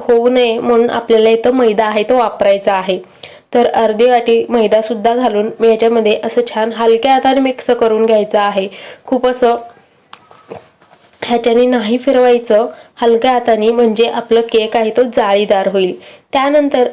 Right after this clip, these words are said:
इथं एक कप आपल्याला दूध लागणार आहे. ते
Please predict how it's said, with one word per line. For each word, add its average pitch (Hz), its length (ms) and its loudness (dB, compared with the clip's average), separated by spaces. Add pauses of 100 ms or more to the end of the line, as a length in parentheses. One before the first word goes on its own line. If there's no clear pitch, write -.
इथं 240 380 0 (220)
एक 247 300 -2
कप 214 300 0
आपल्याला 226 480 0
दूध 220 360 0
लागणार 196 460 0
आहे. 185 260 -2 (420)
ते 254 80 4